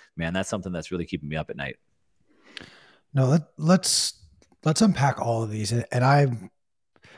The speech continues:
Speaker 2: I have the bandwidth and I have, frankly, the ignorant, ignorance is the wrong word. I'm willing to get canceled by Bitcoin Twitter and go down these rabbit holes with you, Mark. I always appreciate and love our conversations.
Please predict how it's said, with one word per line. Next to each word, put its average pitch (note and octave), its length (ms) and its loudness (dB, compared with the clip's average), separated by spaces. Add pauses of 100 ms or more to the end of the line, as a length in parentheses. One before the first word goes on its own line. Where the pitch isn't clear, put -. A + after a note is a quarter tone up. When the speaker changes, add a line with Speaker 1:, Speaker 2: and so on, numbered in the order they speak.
(160)
Speaker 2:
I - 80 2
have B2 180 4
the A2 60 -4
bandwidth A2+ 420 0
and A2 80 -2
I A2 120 0
have, G#2 340 0 (180)
frankly, G#2 400 -4
the G#2+ 320 -4 (100)
ignorant, A2 580 0 (100)
ignorance A2 320 -2
is - 80 -8
the A2 80 -2
wrong F#2 200 0
word. F#2 260 -6 (1120)
I'm F3+ 180 12
willing F#3 220 10
to D#3 60 2
get C#3+ 140 2
canceled B2 420 0
by A#2+ 100 2
Bitcoin A2 440 -2
Twitter A#2+ 360 2
and A#2+ 140 2
go A2 140 2
down G2+ 260 2
these G2+ 160 -2
rabbit G2 260 2
holes A2 240 4
with A#2 120 2
you, A#2 120 2
Mark. B2 440 2
I A#2+ 120 2
always A#2+ 520 2
appreciate A2+ 480 -2
and G#2 80 -4
love G#2 180 -2
our G2+ 100 -4
conversations. G#2+ 920 -2